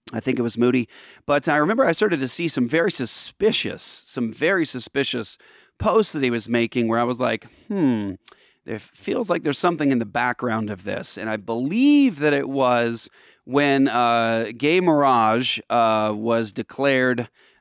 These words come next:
uh, to be legal by the, uh, Supreme Being of the United States. Uh, um, I saw Brandon Robertson, uh, post in response to it, something to the effect of, like,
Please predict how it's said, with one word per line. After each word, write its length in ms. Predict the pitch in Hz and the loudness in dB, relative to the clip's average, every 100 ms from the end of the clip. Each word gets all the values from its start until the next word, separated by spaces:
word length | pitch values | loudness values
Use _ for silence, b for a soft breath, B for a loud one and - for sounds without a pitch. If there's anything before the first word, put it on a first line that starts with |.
| - | -2
uh, 240 | 117 113 | 0 0
to 160 | 104 120 | -2 -4
be 220 | 117 117 | -2 -2
legal 580 | 101 127 143 139 123 135 | 0 2 2 2 2 -2
by 560 | 104 113 113 113 113 113 | -4 0 2 2 0 -4
the, 380 | 107 110 113 110 | -6 -2 0 0
uh, 140 | 110 | -2
Supreme 520 | 110 - - 135 123 120 | -6 -10 -4 0 0 0
Being 320 | 123 120 120 | 2 2 0
of 100 | 110 | -2
the 40 | |
United 280 | 113 113 104 | -2 -2 -4
States. 460 | - 113 120 - 110 | -6 -4 -4 -8 -8
Uh, 460 | 101 101 101 101 | -4 -2 -2 -4
um, 420 | - 107 101 98 92 B B B - | -4 0 0 -2 -10 B B B -6
I 100 | 113 | -4
saw 400 | - 151 147 147 | 0 2 4 2
Brandon 380 | 135 147 160 135 | 2 2 2 4
Robertson, 760 | 131 131 127 - 127 117 113 104 | 4 2 0 0 0 0 0 -2
uh, 120 | 107 | -4
post 500 | - 151 151 143 - | -2 0 2 0 -4
in 160 | 127 113 | -4 -4
response 600 | 107 - 139 147 143 - | -6 -2 2 2 0 -4
to 200 | 131 113 | -2 0
it, 220 | 107 - | 0 -2
something 400 | 180 208 196 170 | -4 -2 -2 -2
to 100 | 147 | -4
the 140 | 135 | -4
effect 420 | 123 - 131 120 123 | -4 -2 -4 -2 -6
of, 160 | 107 | -4
like, 400 | 113 113 107 - | -2 -2 -2 -10